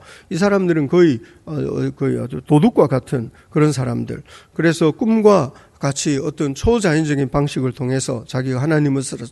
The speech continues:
뜻을 알게 되었다. 어, 꿈을 통해서 뭔가 하나님의 뜻을 알게 되었다고 말하는 사람들이 요즘도,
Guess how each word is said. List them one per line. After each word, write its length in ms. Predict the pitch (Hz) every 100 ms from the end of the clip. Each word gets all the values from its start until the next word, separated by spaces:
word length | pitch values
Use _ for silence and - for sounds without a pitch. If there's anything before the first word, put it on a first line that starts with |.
| _
뜻을 280 | 165 - -
알게 220 | 131 143
되었다. 380 | 143 127 - 107 _ - - - _
어, 280 | - 123 127 -
꿈을 400 | 277 247 247 240
통해서 400 | 175 147 147 147
뭔가 280 | 135 143 135
하나님의 360 | 165 151 139 123
뜻을 300 | 135 - 151
알게 220 | 123 131
되었다고 640 | 147 131 135 123 131 113 - - -
말하는 560 | 123 131 143 135 208
사람들이 520 | - 127 131 131 131 120
요즘도, 520 | 143 190 160 123